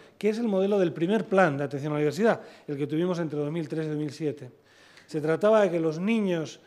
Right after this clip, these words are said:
que eran di-, diferentes, con capacidades diferentes, se asemejaran, lograran asemejarse a los niños normales. Entonces, se empezaron a, a tender puentes, pero siempre de un modo no sistemático, de un modo no,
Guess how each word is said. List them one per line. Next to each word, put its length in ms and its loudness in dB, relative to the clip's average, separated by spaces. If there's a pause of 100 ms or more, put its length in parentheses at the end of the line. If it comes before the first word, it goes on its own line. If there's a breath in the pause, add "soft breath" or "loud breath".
(400 soft breath)
que 180 -2
eran 240 0
di-, 140 -6 (280)
diferentes, 720 -2
con 160 -4
capacidades 580 0
diferentes, 580 -4 (380 soft breath)
se 220 0
asemejaran, 920 -2 (120)
lograran 680 -2
asemejarse 560 -8
a 80 -4
los 160 -4
niños 320 -4
normales. 480 -8 (720 soft breath)
Entonces, 320 -2 (120)
se 120 -6
empezaron 460 0
a, 40 4 (120)
a 100 -4
tender 420 0
puentes, 640 -2
pero 180 -4
siempre 440 -2 (240 loud breath)
de 160 -4
un 100 -4
modo 240 0
no 160 -4
sistemático, 880 -4
de 80 -6
un 80 -6
modo 220 -2
no, 260 -6